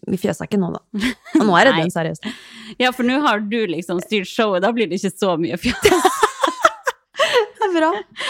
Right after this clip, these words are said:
Speaker 1: Ja, jeg må virkelig skru meg sammen her, altså. Det er ikke
Speaker 2: Ja,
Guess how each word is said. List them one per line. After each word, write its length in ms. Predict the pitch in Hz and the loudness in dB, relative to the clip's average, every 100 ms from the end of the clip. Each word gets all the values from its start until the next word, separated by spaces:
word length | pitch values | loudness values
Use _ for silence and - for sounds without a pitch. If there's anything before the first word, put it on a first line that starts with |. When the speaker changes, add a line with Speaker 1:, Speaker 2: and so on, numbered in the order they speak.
| - - - - 381 _ 370 | -10 -14 -6 -4 -4 _ 0
Speaker 1:
Ja, 80 | 262 | 2
jeg 60 | 240 | 2
må 80 | 220 | 0
virkelig 720 | 220 170 233 359 285 269 262 247 | 0 -2 0 2 2 2 2 0
skru 180 | 254 196 | 0 2
meg 120 | 202 | 0
sammen 280 | 190 160 196 | 0 -2 2
her, 120 | 277 | 2
altså. 260 | 403 403 349 | 2 2 0
Det 140 | 269 | -2
er 60 | 262 | 0
ikke 100 | 269 | 2
Speaker 2:
Ja, 120 | 381 | 4